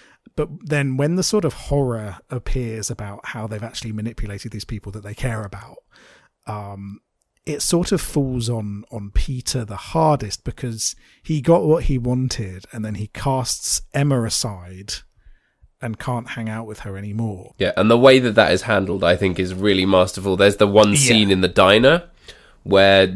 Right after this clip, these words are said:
Speaker 2: she's kind of, she's done it, basically. She's broken them up. Um, and he, they, he's kind of gone to meet her, and he's, he's had to tell her the, the news that, um,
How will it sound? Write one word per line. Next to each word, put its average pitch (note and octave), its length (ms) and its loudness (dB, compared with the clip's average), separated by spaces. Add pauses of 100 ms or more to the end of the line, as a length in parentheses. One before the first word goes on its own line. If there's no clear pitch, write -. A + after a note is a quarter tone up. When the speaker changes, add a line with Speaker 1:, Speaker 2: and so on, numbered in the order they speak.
(120)
Speaker 2:
she's G#2 400 0
kind G2 260 6
of, F#2+ 200 2 (160)
she's G#2 240 0
done G#2+ 180 6
it, - 180 2 (180)
basically. F2 420 -2
She's F#2+ 260 -4
broken F#2+ 400 2
them F2+ 140 2
up. - 500 -2
Um, F#2 480 2
and F#2 140 2
he, F#2 100 2
they, G2 240 6
he's G2+ 220 0
kind G2+ 180 2
of F2+ 80 -2
gone G2 240 6
to F#2+ 140 0
meet A2 300 2
her, F2 300 2 (440)
and F#2 140 4
he's, G2+ 260 4
he's G#2+ 260 4
had G#2 160 4
to G2 80 -4
tell F#2+ 280 6
her G2 280 6
the, F#2+ 140 2
the G#2 420 0
news G2 360 4
that, - 320 4
um, F2+ 420 0